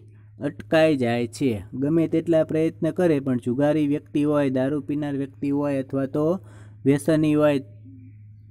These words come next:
તમાકુ ખાવું કે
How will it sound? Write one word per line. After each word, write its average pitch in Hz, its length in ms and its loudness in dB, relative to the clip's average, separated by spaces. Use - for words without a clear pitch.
તમાકુ 147 440 0
ખાવું 135 580 0
કે 135 320 -2